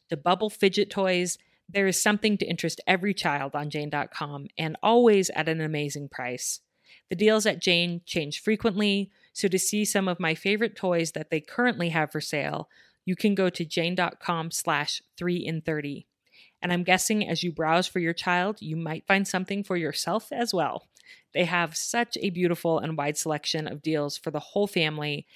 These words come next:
and I'm so grateful for their ongoing support of the show. I hope you'll support them in return by going to jane dot com slash three in thirty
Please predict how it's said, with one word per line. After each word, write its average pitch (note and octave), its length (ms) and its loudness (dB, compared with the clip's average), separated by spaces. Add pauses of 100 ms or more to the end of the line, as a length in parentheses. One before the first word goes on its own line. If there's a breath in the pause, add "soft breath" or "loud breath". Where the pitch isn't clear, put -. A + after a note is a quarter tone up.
(300 soft breath)
and E3+ 120 0
I'm F3 80 0
so F#3 200 2
grateful F3 380 4
for E3+ 140 -2
their D3+ 200 -2
ongoing D#3 440 0
support D3+ 460 -4
of - 120 -14
the D3+ 80 -4
show. B2+ 460 -4 (380 soft breath)
I F3 60 2
hope G3+ 280 0
you'll F3+ 140 2
support F3+ 400 0
them E3 160 2
in D#3+ 120 -2
return G3 500 -2
by F3+ 120 -2
going D#3 300 -2
to D3+ 100 -16
jane D#3 300 -2
dot D3+ 240 -2
com D#3+ 320 -8
slash D3+ 340 -2
three D3+ 240 -6
in D#3 100 -6
thirty E3 460 -4